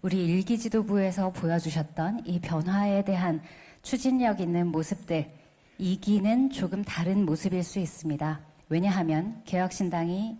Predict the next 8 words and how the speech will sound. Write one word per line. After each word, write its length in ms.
이제 440
처한 520
위치가 400
달라졌고 640
해야 140
할 180
일이 300
달라졌고 760